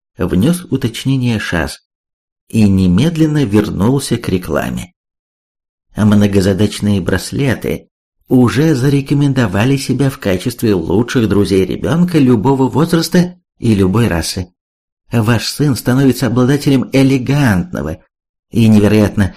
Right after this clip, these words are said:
красивого устройства, в которое встроены автоматическая дырка жизни, кузнечный молот первого уровня для проведения переговоров с хулиганами,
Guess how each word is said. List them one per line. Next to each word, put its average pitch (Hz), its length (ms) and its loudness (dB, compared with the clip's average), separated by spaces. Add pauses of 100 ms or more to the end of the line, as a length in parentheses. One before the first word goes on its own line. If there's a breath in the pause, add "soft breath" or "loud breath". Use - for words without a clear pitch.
(200)
красивого 104 640 2
устройства, 127 580 -2 (340)
в - 100 -20
которое 90 460 0
встроены 110 520 0
автоматическая 90 960 -2
дырка 104 540 -2
жизни, 127 640 -2 (260)
кузнечный 127 800 2
молот 127 520 2 (180)
первого 123 500 2
уровня 131 500 2
для 107 200 2
проведения 92 720 2
переговоров 87 840 -2
с - 20 -12
хулиганами, 101 880 -2